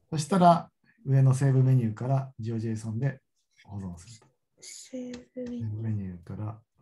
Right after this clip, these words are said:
Speaker 1: ジオジェイソンメニューで。
Speaker 2: で、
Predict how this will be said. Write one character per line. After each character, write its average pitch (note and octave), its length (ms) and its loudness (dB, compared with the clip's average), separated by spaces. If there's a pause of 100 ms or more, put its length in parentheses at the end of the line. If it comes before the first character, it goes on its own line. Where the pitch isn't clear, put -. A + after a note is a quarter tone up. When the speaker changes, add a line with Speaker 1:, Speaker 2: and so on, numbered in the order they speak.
Speaker 1:
ジ A2 160 -12
オ G#2+ 100 -6
ジ G2+ 140 -8
ェ G2 80 -8
イ F#2+ 40 -10
ソ F#2+ 140 -14
ン F2 180 -14 (500)
メ G2+ 100 -16
ニ F#2+ 140 -10
ュ - 20 -12
ー F2 40 -16
で。 A2 240 -12 (4000)
Speaker 2:
で、 D4+ 320 2